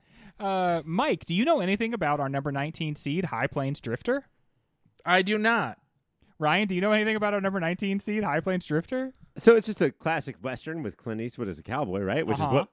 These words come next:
Speaker 3: why we go to the movies, is to see Clint Eastwood as a cowboy. Just be
Speaker 1: Exactly.
Speaker 3: like, "Shoot 'em up, bang, bang, bad guys go."
Speaker 1: I'm loving it so far. What could go wrong, Ryan?
Speaker 3: Oh, also in the first ten minutes, I raped a woman.
Speaker 1: Oops. Uh, this is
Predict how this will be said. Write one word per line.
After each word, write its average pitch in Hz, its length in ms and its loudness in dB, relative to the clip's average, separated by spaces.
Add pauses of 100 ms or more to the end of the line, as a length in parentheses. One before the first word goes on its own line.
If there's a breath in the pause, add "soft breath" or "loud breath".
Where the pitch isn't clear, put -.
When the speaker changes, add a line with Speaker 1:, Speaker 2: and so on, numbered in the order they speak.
(200)
Speaker 3:
why 127 200 2
we 117 100 -2
go 127 160 2
to 113 60 0
the 98 120 -2
movies, 113 300 -2
is 110 120 -16
to 110 120 -8
see 117 160 -10
Clint 139 300 -2
Eastwood 110 340 -2
as 110 240 -4
a 87 60 -10
cowboy. 98 420 -2
Just 90 160 -8
be 120 60 -2
Speaker 1:
Exactly. 113 420 -2
Speaker 3:
like, 269 120 -10
"Shoot - 260 0
'em 123 80 4
up, 127 100 0
bang, 123 200 2
bang, 123 200 0
bad 120 240 0
guys 117 220 -2
go." 143 340 -2 (300)
Speaker 1:
I'm 156 100 -6
loving 233 280 2
it 160 100 -4
so 294 160 2
far. 151 260 -2
What 214 120 -2
could 247 100 -6
go 247 100 -2
wrong, 247 300 -4
Ryan? 190 340 -4 (380)
Speaker 3:
Oh, 107 380 2
also 110 360 2
in 101 80 0
the 98 60 -2
first 107 180 -2
ten 107 120 -2
minutes, 101 200 0
I 92 60 0
raped 85 280 -2
a 80 60 -6
woman. 71 320 -10 (340)
Speaker 1:
Oops. - 540 2 (220)
Uh, 214 480 0
this 262 240 0
is 262 240 -4